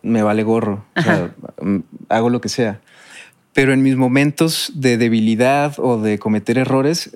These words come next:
Speaker 1: sería una persona que incluso yo me desconozco.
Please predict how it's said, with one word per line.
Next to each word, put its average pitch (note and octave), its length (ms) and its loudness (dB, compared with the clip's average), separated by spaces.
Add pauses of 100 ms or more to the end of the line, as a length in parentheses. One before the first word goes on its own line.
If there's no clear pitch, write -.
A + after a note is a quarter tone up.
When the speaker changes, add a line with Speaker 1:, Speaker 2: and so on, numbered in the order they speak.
Speaker 1:
sería B2 680 0 (460)
una B2+ 160 2
persona A#2+ 580 -2 (220)
que - 240 -8
incluso A#2 360 -2
yo A2+ 160 0
me A#2 120 2
desconozco. G2+ 600 -4